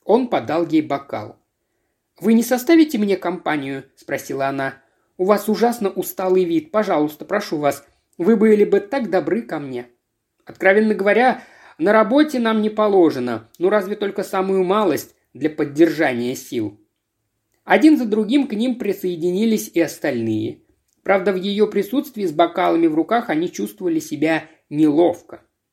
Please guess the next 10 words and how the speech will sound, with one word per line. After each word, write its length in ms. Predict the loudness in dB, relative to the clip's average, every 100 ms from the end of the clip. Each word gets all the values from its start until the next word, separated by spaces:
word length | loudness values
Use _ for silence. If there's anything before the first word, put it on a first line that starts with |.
| _ _
Сержант 500 | -2 0 0 0 -2
Нунан 360 | -2 0 0
вышел 340 | 0 -2 -2 0
зачем-то 440 | -2 -2 -6 -2
на 140 | -2
кухню, 440 | -2 -4 -6 -4 0
но 140 | 0
тотчас 520 | 0 0 -2 -4 -6
же 160 | -2 0
вернулся. 680 | 0 2 4 2 0 -4